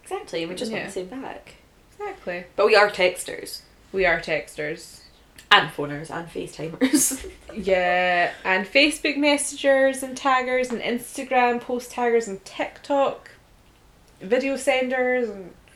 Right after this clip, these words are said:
Speaker 2: all that good stuff.
Speaker 1: Yeah. Yeah. Are we needy or were we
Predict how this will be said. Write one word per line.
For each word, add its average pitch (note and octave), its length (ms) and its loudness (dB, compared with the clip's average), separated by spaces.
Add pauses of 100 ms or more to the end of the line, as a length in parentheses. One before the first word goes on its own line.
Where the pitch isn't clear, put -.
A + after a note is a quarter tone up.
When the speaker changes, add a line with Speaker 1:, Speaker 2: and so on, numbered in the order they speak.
(680)
Speaker 2:
all F3 160 -14
that D#3+ 160 -12
good D#3+ 220 -14
stuff. E3 180 -16 (380)
Speaker 1:
Yeah. G3+ 380 -10 (1300)
Yeah. G3+ 220 -8 (840)
Are A3+ 180 2
we A3+ 120 -2
needy A3 380 -6
or F3 120 -8
were F3 160 -8
we F3 100 -14